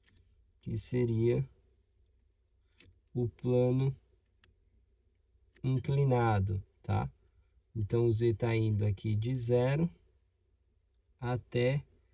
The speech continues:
esse plano, que é o plano inclinado, tá? Então, essa é a variação de z, que a gente vê em três D. Depois, o limite de y. O limite de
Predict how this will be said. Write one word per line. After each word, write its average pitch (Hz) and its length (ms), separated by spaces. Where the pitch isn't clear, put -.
esse 135 360
plano, 127 580
que 135 100
é 131 40
o 131 100
plano 120 320
inclinado, 117 720
tá? 113 220
Então, 131 300
essa 135 280
é - 20
a 135 40
variação 135 640
de 135 160
z, 117 340
que - 60
a 110 60
gente 107 260
vê 110 140
em 113 120
três 131 300
D. 104 260
Depois, 139 420
o 147 40
limite 147 420
de 143 160
y. 123 260
O 113 100
limite 120 560
de 127 100